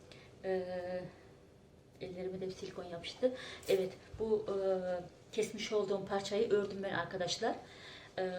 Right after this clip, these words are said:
aslında kenarına ben, e, beyaz, e, dantel iş-, örecektim, dikecektim, birleştirecektim ama sonradan vazgeçtim. Tamamen böyle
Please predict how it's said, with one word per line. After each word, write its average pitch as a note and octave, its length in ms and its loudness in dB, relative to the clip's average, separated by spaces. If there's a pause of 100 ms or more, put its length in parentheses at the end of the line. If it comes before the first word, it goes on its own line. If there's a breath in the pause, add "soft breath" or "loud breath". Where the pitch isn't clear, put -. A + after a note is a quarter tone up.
aslında B3 420 2
kenarına A#3+ 460 4
ben, A#3 280 6 (280 loud breath)
e, G3 240 2
beyaz, A#3 480 4
e, G3+ 320 4
dantel A3+ 460 4 (200)
iş-, - 220 -4 (580)
örecektim, F#3 540 0
dikecektim, F#3+ 480 4
birleştirecektim F#3 760 2
ama D4+ 220 4 (460 loud breath)
sonradan C4 360 6
vazgeçtim. B3+ 480 6
Tamamen A3+ 460 6
böyle G#3+ 340 8